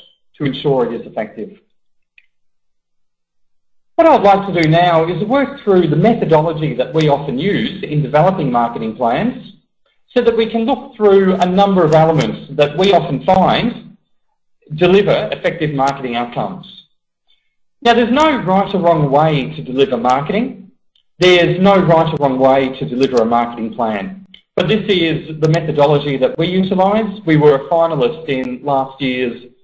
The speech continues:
Australian Marketing Institute, uh, Marketing Awards for Excellence, and this is a methodology that we've utilised with our clients across, uh, both the business and not-for-profit sectors,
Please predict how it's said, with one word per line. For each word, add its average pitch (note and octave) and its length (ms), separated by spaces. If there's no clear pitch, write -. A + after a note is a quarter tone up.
Australian D#3 460
Marketing C#3 440
Institute, - 540
uh, B2 440
Marketing D3+ 560
Awards D#3 420
for C3+ 140
Excellence, G3+ 560
and F3+ 160
this G#3+ 160
is E3+ 120
a F3 40
methodology D3+ 720
that C3 160
we've D3+ 220
utilised B2 760
with D3+ 260
our A#2+ 300
clients E3+ 520
across, D3+ 580
uh, C3 340
both F3+ 420
the D3+ 60
business G3+ 640
and D3 160
not-for-profit - 640
sectors, A2+ 540